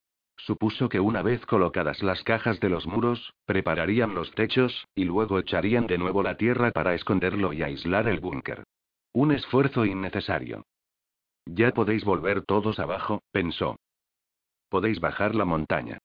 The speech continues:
Ese debía de ser el motivo por el que Shaw pretendía controlar la vacuna.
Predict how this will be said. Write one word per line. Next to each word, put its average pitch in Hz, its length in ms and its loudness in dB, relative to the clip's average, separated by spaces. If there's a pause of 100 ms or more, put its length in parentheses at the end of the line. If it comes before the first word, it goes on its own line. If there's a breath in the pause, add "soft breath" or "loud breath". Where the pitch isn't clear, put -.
(800)
Ese 113 220 -2
debía 98 380 -2
de 101 100 -4
ser 85 180 -2
el 69 140 -4
motivo 107 420 -2
por 90 140 0
el 73 140 -4
que 101 100 -4
Shaw 104 260 2
pretendía 85 600 0
controlar 85 520 0
la 85 120 -2
vacuna. 80 420 -2